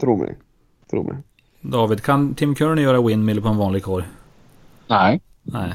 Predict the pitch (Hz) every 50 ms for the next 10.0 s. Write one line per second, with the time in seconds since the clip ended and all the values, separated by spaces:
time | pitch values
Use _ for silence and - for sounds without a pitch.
0 | - - - 123 123 131 131 131 127 123 123 123 - 131 123 120 113 139 147 131
1 | 101 98 98 - - 277 262 - 113 170 - - - - - 165 - 202 190 185
2 | 185 196 - 214 - - 165 - - - - - - - - - - - - -
3 | - - - - 127 131 139 127 123 123 131 135 139 135 123 123 131 127 131 135
4 | 135 127 127 127 131 123 117 120 113 117 - - - 143 139 139 135 131 - -
5 | - - - 123 120 123 123 120 117 117 113 110 117 120 123 120 117 117 110 123
6 | 120 127 123 120 117 - - 135 131 123 120 120 110 113 110 113 113 117 107 101
7 | 92 - - - - _ _ _ _ _ _ - - - - - - - 110 107
8 | - - _ - 131 131 127 127 - - 156 147 147 139 127 - 120 107 104 98
9 | - 107 92 - - 101 95 95 92 90 - _ _ - _ 113 104 98 95